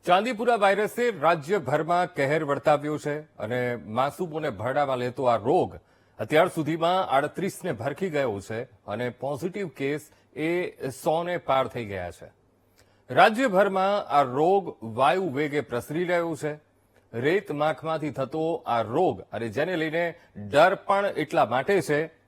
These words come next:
કેમ કે તેની કોઈ રસી નથી શોધાઈ અને આ રોગના લક્ષણ દેખાતા જ જો સારવાર લેવામાં આવે તો બચવાની શક્યતા એ ખૂબ વધી જાય છે.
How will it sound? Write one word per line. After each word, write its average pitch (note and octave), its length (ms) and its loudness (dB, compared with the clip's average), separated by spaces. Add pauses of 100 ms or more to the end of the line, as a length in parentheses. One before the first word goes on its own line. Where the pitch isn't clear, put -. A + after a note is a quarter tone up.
કેમ D3 200 2
કે F3 140 -2
તેની D#3+ 260 -2
કોઈ G3+ 480 4
રસી E3 460 -4
નથી C#3 440 -6
શોધાઈ A#2 600 0 (460)
અને A2+ 200 -2 (120)
આ F#3 240 6
રોગના D#3+ 420 0
લક્ષણ C#3 380 -2
દેખાતા C3+ 580 0
જ C#3 140 -6 (220)
જો C#3 320 -4
સારવાર D3+ 440 2
લેવામાં C3 440 0
આવે D#3 340 0 (200)
તો D#3+ 100 -6
બચવાની D3 400 -4
શક્યતા D3 600 -2
એ D3+ 100 -2
ખૂબ C3 420 -6
વધી A2+ 200 -2
જાય F#2 220 -6
છે. E2 180 -16